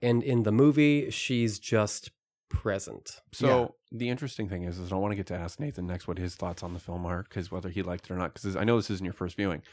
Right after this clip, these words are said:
Speaker 2: Uh,
Speaker 1: Oh, I enjoyed it.
Speaker 2: Lynch did the screenplay,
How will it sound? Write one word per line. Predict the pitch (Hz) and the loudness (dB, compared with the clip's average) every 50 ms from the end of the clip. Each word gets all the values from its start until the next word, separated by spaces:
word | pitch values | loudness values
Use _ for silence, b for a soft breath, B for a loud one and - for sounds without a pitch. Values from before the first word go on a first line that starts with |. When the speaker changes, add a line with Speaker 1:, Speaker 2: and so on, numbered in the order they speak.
| b b b b b b b b b - | b b b b b b b b b 0
Speaker 2:
Uh, | - 101 98 95 92 90 90 90 87 - _ _ - | 2 4 6 6 4 4 2 0 -4 -6 _ _ -2
Speaker 1:
Oh, | - 78 | -2 0
I | - 95 101 | 0 -2 -2
enjoyed | 101 110 110 | 0 0 0
it. | 113 | 2
Speaker 2:
Lynch | 120 123 135 156 170 160 139 127 - - - | 2 2 4 4 4 2 2 0 -4 -8 -12
did | - 101 117 117 113 | -4 0 0 0 0
the | 101 | -2
screenplay, | - - 123 131 139 127 - 90 73 78 92 127 | -2 0 2 2 2 2 0 -2 0 0 -2 -4